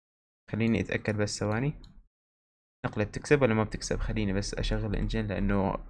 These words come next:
بصراحة مليان تكتيكات الوضع. لو اجى كينج اتش ايت، فكوين اتش فور في كشمات بثمان نقلات. بصراحة معذور اني ما شفتها.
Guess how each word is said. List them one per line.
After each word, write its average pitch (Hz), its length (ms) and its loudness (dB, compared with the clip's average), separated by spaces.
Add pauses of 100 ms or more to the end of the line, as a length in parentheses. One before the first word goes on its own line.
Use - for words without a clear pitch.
بصراحة 107 400 2
مليان 107 480 4 (420)
تكتيكات 110 460 2
الوضع. 101 340 2 (460)
لو 110 80 8
اجى 117 140 4
كينج 117 260 0
اتش - 140 -2
ايت، 147 180 10
فكوين 113 340 4
اتش 113 140 4
فور 131 160 8
في 123 140 2
كشمات 117 440 2
بثمان 107 600 4
نقلات. 98 420 2
بصراحة - 380 4
معذور 139 420 6
اني 101 120 2
ما 98 120 2
شفتها. - 360 -6